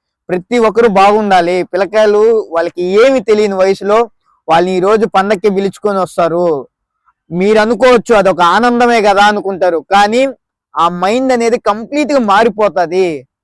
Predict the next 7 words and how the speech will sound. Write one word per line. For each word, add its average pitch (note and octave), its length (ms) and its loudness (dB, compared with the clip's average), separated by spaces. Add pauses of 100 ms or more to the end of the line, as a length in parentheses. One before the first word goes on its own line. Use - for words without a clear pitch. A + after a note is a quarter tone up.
(720)
మారిపోయి A#3 640 0
కొంతమంది G#3 560 -4
ఎద్దులు A3 380 0
పట్టుకుపోయి, A3 580 0
ఆ, F#3 240 2 (840)
పండగలో A3+ 400 2
వేస్తున్నారు. F3+ 960 0